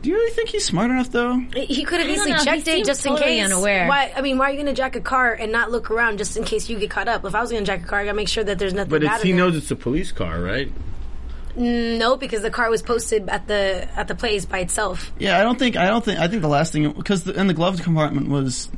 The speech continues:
Speaker 1: locked, obviously. He
Speaker 4: Right.
Speaker 1: broke a window. He's not gonna pick a lock on a
Speaker 4: But
Speaker 1: glove
Speaker 4: if it's a,
Speaker 1: compartment.
Speaker 4: if it's a police car, aren't they outfitted differently than normal cars, even the unmarked ones?
Speaker 3: Mm-hmm.
Speaker 2: Mm-hmm.
Speaker 4: So if you steal a Crown Vic that's a,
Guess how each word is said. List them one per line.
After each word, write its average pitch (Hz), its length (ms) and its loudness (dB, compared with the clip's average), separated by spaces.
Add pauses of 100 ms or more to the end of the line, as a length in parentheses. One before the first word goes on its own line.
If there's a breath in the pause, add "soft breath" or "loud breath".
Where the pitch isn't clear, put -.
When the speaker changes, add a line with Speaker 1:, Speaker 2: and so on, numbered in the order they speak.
(120)
Speaker 1:
locked, 139 400 0
obviously. 123 640 -2 (200)
He 185 120 2
Speaker 4:
Right. 170 80 4
Speaker 1:
broke 220 180 4
a 185 60 4
window. 170 320 4
He's 156 120 4
not 175 200 2
gonna 147 120 2
pick 147 220 0
a 143 60 0
lock 143 260 0
on 135 100 0
a 139 120 0
Speaker 4:
But 107 80 -8
Speaker 1:
glove - 160 4
Speaker 4:
if 165 60 2
it's - 60 -2
a, 147 40 2
Speaker 1:
compartment. 147 320 0
Speaker 4:
if 175 140 0
it's 196 180 -2
a 185 40 0
police 160 520 0
car, 110 240 2
aren't 127 260 2
they 135 160 0
outfitted 110 560 -2
differently 113 400 -2
than 101 220 -2
normal 101 280 -2
cars, 135 540 -4
even 117 280 0
the 101 220 0
unmarked 113 440 -2
ones? 202 400 -4
Speaker 3:
Mm-hmm. 285 180 2
Speaker 2:
Mm-hmm. 220 480 -2
Speaker 4:
So 143 120 2
if 151 100 -2
you 214 80 -4
steal 185 280 0
a 139 40 2
Crown 127 340 0
Vic 123 220 -2
that's 107 280 -2
a, 98 300 0